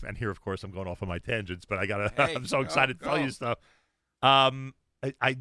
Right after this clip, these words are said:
Speaker 1: one of the engineers there said, "It's unbelievable how much music you introduce to us in Israel," 'cause I do a show there every Sunday through Thursday.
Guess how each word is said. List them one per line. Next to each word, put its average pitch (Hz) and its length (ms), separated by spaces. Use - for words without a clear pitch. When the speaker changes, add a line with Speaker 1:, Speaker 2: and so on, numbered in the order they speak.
Speaker 1:
one 139 160
of 160 80
the 147 80
engineers 156 480
there 127 180
said, 127 300
"It's - 200
unbelievable 220 600
how 160 140
much 160 260
music 147 540
you 139 120
introduce 131 560
to - 140
us 131 200
in 131 100
Israel," 147 460
'cause 104 80
I 104 40
do 113 140
a 104 40
show 123 220
there 104 340
every 101 180
Sunday 104 280
through 87 160
Thursday. 135 400